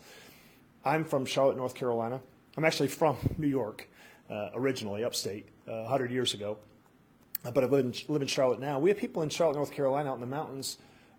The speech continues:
uh, who drive two, three, four hours just to get physical therapy, let alone treat, uh, a diagnosis to get a claim accepted, and trying to get a physician to write a well-rationalized medical opinion to get the claim accepted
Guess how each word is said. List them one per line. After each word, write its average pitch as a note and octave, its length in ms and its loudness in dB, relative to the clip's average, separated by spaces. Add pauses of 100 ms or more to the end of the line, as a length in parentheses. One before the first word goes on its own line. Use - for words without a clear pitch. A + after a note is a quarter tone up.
uh, A#2+ 140 -6
who D#3 140 0
drive D3+ 400 2
two, D3 240 2
three, D3 280 0
four D3 340 6
hours C#3+ 440 2
just F3+ 220 -2
to F#3+ 80 -6
get F3+ 100 -2
physical E3+ 300 0
therapy, - 500 0 (540)
let D3+ 160 4
alone C#3+ 440 2 (140)
treat, - 320 -6
uh, A#2+ 220 4
a A#2+ 100 0
diagnosis C#3+ 800 2
to - 80 -8
get C3 140 0
a A#2+ 40 -6
claim C#3+ 300 -4
accepted, B2 640 -2 (420)
and B2 100 -6
trying D#3+ 140 0
to D#3+ 60 0
get C#3+ 100 0
a C3+ 40 0
physician C3+ 380 -4
to B2 60 0
write B2 160 4
a A#2+ 40 2
well-rationalized B2+ 760 4
medical B2+ 340 0
opinion A#2+ 640 -4
to A2 80 -6
get F#3 160 0
the - 60 -2
claim C3 220 -4
accepted B2 540 -4